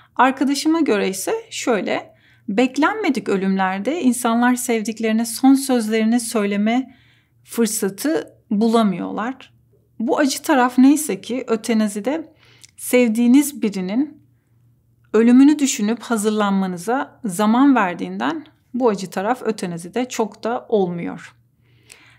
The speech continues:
Peki, arkadaşıma devam edip soruyorum, son bakışında, anneni son kez gördüğünde, göz göze geldiğinde ne hissettin diye.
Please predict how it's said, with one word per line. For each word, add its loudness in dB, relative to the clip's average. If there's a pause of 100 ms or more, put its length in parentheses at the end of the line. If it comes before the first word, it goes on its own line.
(100)
Peki, 0
arkadaşıma 2
devam 4
edip -4
soruyorum, -4 (360)
son 4
bakışında, -2
anneni 0
son -4
kez -6 (140)
gördüğünde, -6 (300)
göz -2
göze -8
geldiğinde -8
ne 0
hissettin -8
diye. -12